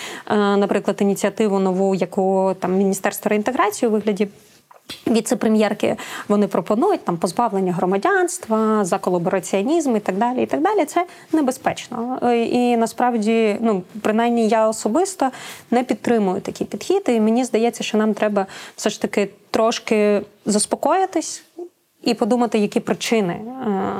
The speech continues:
е, тих чи інших дій, які, е, які трапляються в окупації. Не, не знаю, чи багато людей, е, ж-, жили в окупації, але зараз, на жаль, у, у людей, у українців більше такої практики. Мені здається, що ця дискусія може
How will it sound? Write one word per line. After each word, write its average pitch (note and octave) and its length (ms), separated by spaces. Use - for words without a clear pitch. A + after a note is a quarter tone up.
е, F#3+ 40
тих A3+ 220
чи - 140
інших G3+ 260
дій, A#3+ 380
які, G#3 520
е, G#3 460
які G#3 280
трапляються G3+ 500
в - 20
окупації. - 580
Не, A3 360
не A#3 120
знаю, A3+ 260
чи A3+ 100
багато G#3+ 320
людей, G#3 440
е, G#3+ 100
ж-, G3+ 220
жили A3 320
в G3 80
окупації, C4 520
але G3 140
зараз, A3 320
на G#3 120
жаль, G#3 220
у, G#3+ 60
у G3+ 340
людей, G#3 360
у G#3+ 60
українців G#3 380
більше G3 320
такої - 240
практики. A#3 460
Мені G3+ 180
здається, G#3 380
що F#3+ 220
ця - 120
дискусія G3 460
може G3 240